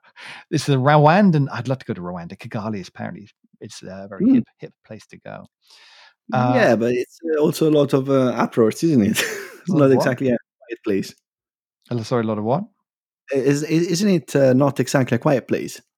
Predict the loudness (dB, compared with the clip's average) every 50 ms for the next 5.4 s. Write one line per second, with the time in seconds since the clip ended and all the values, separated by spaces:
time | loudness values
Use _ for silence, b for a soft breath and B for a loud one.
0 | B B B B B B B B _ 4 4 6 6 6 6 6 6 6 6 4
1 | 4 4 4 4 2 0 0 0 0 2 4 4 4 2 2 2 2 2 2 2
2 | 0 -2 -4 -4 -2 -2 -2 -2 -4 -4 -2 -4 -4 -2 -2 -4 -6 -6 -6 -6
3 | -4 -2 -2 -4 -6 -6 -6 -6 -6 -6 -8 -10 -12 -12 -10 -10 -10 -6 -6 -6
4 | -6 -6 -8 -12 _ -8 -8 -6 -6 -8 -12 -14 -18 -20 _ _ _ -10 -10 -8
5 | -6 -6 -6 -6 -6 -8 -10